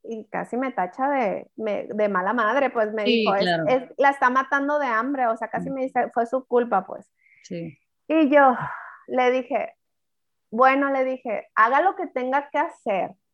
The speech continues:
Speaker 1: Si le
Speaker 2: Ujú.
Speaker 1: tiene que poner insulina, lo que,
Speaker 2: Ujú.
Speaker 1: pero quiero que ella se
Speaker 2: Esté bien.
Speaker 1: esté bien", sí.
Speaker 2: Sí, sí.
Speaker 1: Pues ahí pasamos diez días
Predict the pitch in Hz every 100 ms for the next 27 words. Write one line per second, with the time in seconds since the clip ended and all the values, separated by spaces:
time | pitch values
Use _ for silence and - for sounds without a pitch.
0 | 185 185 277 - 247 262 285 285 277 269
1 | 285 294 294 240 226 254 285 285 285 277
2 | 262 240 - 165 185 262 254 254 - 240
3 | 247 254 247 214 214 - 220 208 202 -
4 | _ _ 196 - 202 190 226 160 160 _
5 | 226 233 240 240 247 226 196 175 - 190
6 | 190 175 160 165 143 - 277 277 277 233
7 | 233 262 277 277 277 277 285 277 294 349